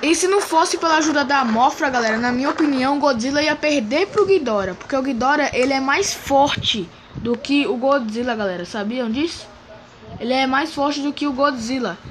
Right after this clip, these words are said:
Em nível de poder, ele é mais forte. Agora, em nível de defesa também, ele é mais forte. A defesa dele é ultra. E o poder também é ultra. Do Godzilla é muito alto.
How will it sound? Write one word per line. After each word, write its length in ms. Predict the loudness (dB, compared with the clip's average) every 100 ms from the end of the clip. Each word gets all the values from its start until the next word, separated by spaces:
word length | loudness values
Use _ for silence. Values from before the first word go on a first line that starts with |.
| -14 -14 -14 -4
Em 260 | 0 0 0 -2
nível 180 | 0 2
de 160 | 2 0
poder, 460 | 2 2 2 0
ele 100 | 0
é 120 | -2
mais 220 | -2 -2 0
forte. 460 | -2 -2 -8 -12 -12 -16 -18 -20 -20 -20 -20 -20 -20 -2
Agora, 640 | -2 2 4 4 4 2
em 480 | -2 -4 -6 -8 -12 -14 -14 -2
nível 280 | 2 2
de 100 | 2
defesa 440 | 0 -2 0 0 -2
também, 340 | -8 -6 -6
ele 100 | -6
é 40 | -4
mais 260 | -6 -6
forte. 560 | -4 -2 -2 -4 -10 -10 -16 -12
A 60 | -2
defesa 400 | -2 0 2 2
dele 400 | 2 2 2 0
é 140 | -4 -4 -4
ultra. 600 | 4 4 4 -2 -8 -10 -12 -16 -18 -12 -4
E 100 | -2
o 60 |
poder 340 | 0 0 0 0
também 380 | -2 0 0
é 40 | 0
ultra. 520 | 0 -4 -8 -10 -12 -14 -14
Do 120 | -8
Godzilla 680 | 0 2 2 -2 0 0 0 -2
é 220 | -2 -2 -4
muito 560 | -2 0 0 0 0 4
alto. 440 | 2 0 -6